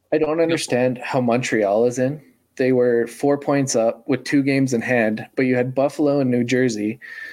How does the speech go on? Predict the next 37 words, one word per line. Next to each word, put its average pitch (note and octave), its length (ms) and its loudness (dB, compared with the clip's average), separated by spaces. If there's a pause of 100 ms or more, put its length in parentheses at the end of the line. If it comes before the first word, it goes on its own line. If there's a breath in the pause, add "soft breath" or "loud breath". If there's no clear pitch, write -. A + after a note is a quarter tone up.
(280 loud breath)
had A#2+ 260 -2
two F3 160 0
games D3+ 340 2
less C3 500 2
and B2+ 120 -4
four D3+ 220 0
points. - 340 -6
So D#3 140 2
if C#3 140 -4
you D3+ 100 4
add E3+ 240 4
those D#3+ 240 2
up, C#3+ 240 2
you C#3 80 -8
get C3 220 -2
two G#3 120 0
points F3+ 300 0
for D#3 160 2
a D3+ 80 4
win. B2+ 300 0 (560 loud breath)
New C#3 140 2
Jersey E3+ 380 2
and D3 120 2
Buffalo A#2 580 0
had C3+ 220 2
an A#2 240 0
equal F3+ 300 -2
chance F3 600 0 (100)
to D3 100 -2
get C#3 200 2
in C#3 100 0
the C3 80 0
play, B2+ 240 2
but C3+ 340 -2
it's - 160 -6
winning D#3 300 0
percentage. A2 640 -4